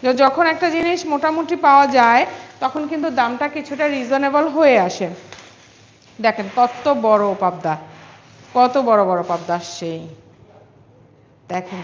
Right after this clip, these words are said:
just কত বড় বোয়ালি পাবদা। আগে আমরা এগুলা ষোলোশো টাকায় বিক্রি করতাম, কিন্তু এখন কেজিতে দুশো টাকা পর্যন্ত দাম কমেছে। এই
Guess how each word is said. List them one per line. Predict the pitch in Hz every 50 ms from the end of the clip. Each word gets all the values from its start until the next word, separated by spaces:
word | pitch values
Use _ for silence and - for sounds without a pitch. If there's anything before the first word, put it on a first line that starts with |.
| 165 156
just | 170 165 - - - - - - - - _ - 240
কত | 247 220 - - - - 220 196 165
বড় | 165 151 151 - - - - - - - - _ _ _ _ _ - - - - - - -
বোয়ালি | 226 262 254 254 254 269 262 262
পাবদা। | 247 226 208 196 240 247 285 339 - 277 285
আগে | 277 269 294
আমরা | 277 269 269 285 285 285
এগুলা | 269 294 285 294 294 302
ষোলোশো | 302 277 285 277 311 294
টাকায় | 294 277 277 277 269 247
বিক্রি | 254 233 - 247
করতাম, | 233 240 226 226 226 233 233 262 311 320
কিন্তু | 311 302 247 220 220 - - - - - - - - - - - - - - - - - - - -
এখন | - 285 277 302 294 285 262
কেজিতে | 294 277 262 269 269 277 277 277 285 - - - - - - - - - - - - - _ - - - - - _ _ - - - _ _ - - - - - - - - - - - - - - - - _ _ 269
দুশো | 247 349 - 359 339 311
টাকা | 294 285 302
পর্যন্ত | 285 311 285 254 285 277 269 285 262 233
দাম | 240 233 233 240 233
কমেছে। | 262 233 220 220 208 - - 233 311 415 - - - - - - - - - - _ _
এই | - 233 233 220